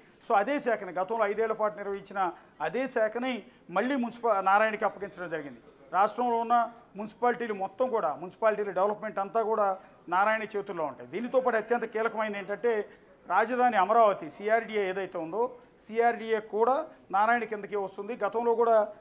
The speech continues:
ఆయన సీఆర్డీఏ మంత్రి అనేవాళ్ళు మున్సిపల్ శాఖ మంత్రి కంటే కూడా, ఎందుకంటే రాజధాని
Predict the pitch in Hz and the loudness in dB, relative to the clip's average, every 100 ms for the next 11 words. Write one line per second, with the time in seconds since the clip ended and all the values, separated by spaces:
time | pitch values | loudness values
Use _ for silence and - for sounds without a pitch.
0 | - 180 202 190 208 233 247 240 226 196 | -6 -2 -2 -4 0 2 2 2 0 0
1 | 190 202 190 180 175 208 240 - - 190 | -6 -4 -2 -2 -2 -4 -10 -18 -16 -14
2 | - 233 214 208 202 185 185 180 175 185 | -4 -4 -2 0 0 -2 -4 -6 -6 -4
3 | 175 185 226 - - - 190 233 226 190 | -2 -2 -2 -6 -20 -14 -6 -2 2 4
4 | 208 214 220 220 226 220 | 2 2 -2 -2 -4 -10